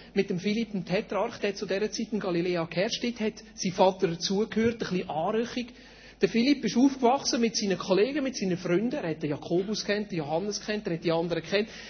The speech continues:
Er ist auch dort noch ein bisschen fischen. Er ist aus dem gleichen Dorf gekommen wie die anderen aus Bethsaida und nachher hat er in Kapernaum gelebt. Aber wisst ihr, was mit dem Philipp war? Obwohl von nobler Abstammung,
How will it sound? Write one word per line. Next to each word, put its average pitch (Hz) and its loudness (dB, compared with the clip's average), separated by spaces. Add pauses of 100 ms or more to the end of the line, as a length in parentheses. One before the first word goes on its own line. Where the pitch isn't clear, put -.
(100)
Er 160 0
ist 160 -2
auch 180 -4
dort 220 0
noch 220 4
ein 208 2
bisschen 185 0
fischen. 180 2 (1600)
Er 185 6
ist 214 6
aus 226 4
dem 202 0
gleichen 254 4
Dorf 262 6
gekommen 302 2
wie 277 0
die 214 6
anderen 294 4
aus 240 -2
Bethsaida 214 0
und 262 0
nachher 208 2
hat 180 0
er 175 -4
in - -8
Kapernaum 190 -2
gelebt. - -8 (1500)
Aber 165 0
wisst 285 -2
ihr, 277 -8
was 226 -4
mit 226 2
dem 226 0
Philipp 226 -2
war? - -4
Obwohl 185 0
von 196 0
nobler 190 2
Abstammung, 190 -4